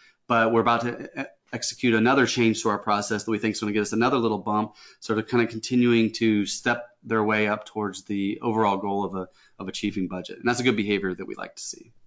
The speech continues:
And, uh, so moving into the enable category, some tools to help us with those behaviors. There's a team function within KaiNexus, and, um, we created some standard work around, if you're a sponsor, that means that you are officially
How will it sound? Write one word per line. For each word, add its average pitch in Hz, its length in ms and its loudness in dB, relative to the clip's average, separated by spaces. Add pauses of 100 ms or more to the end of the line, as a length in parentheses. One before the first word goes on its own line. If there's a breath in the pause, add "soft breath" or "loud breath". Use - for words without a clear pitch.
(920)
And, 113 480 4
uh, 113 240 2
so 127 160 0
moving 143 220 8
into 135 180 4
the 117 140 6
enable 110 400 4
category, 101 640 0 (460 soft breath)
some 113 200 -2
tools 120 240 2
to 107 60 0
help 110 160 2
us 101 100 -6
with 104 80 -10
those 110 160 2
behaviors. 95 560 -2 (420 soft breath)
There's 127 300 4
a 104 100 4
team 147 280 6
function 104 360 0
within 101 160 -2
KaiNexus, 101 720 -2
and, 104 520 2 (400 loud breath)
um, 104 520 4
we 127 120 2
created 147 240 4
some 127 140 -2
standard 135 260 6
work 120 240 4
around, 113 380 4
if - 100 -2
you're 123 80 6
a 113 40 2
sponsor, 117 440 2
that 113 140 2
means 113 280 4
that 101 180 -4
you 113 120 4
are 104 160 6
officially 110 640 0